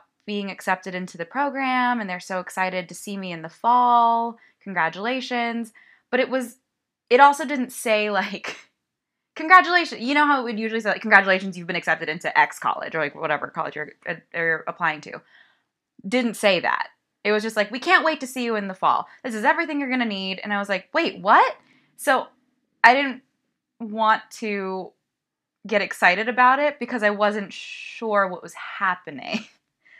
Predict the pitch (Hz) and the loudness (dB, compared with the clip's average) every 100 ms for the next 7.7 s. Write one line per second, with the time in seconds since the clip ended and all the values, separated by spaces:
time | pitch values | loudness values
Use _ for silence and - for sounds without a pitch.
0 | _ _ 254 233 233 - - - 359 320 | _ _ 4 4 4 -8 -10 -2 0 2
1 | 302 269 254 - 240 254 359 508 392 247 | 4 4 0 -6 -8 -6 -6 -2 4 4
2 | 202 196 196 185 185 180 175 170 175 170 | 4 0 -4 -4 -6 -6 -6 -6 -6 -6
3 | 170 165 165 180 185 196 233 359 - - | -8 -8 -8 -6 -6 -2 0 0 -2 -10
4 | - - - - - 302 240 196 185 180 | -20 -20 -20 -18 -8 -4 -2 0 2 2
5 | 185 185 _ _ _ _ _ _ - 240 | 2 -2 _ _ _ _ _ _ -2 4
6 | 220 214 208 202 - _ _ _ _ _ | 6 6 4 0 -6 _ _ _ _ _
7 | - 214 240 226 214 208 | -12 -6 -2 -2 -2 -2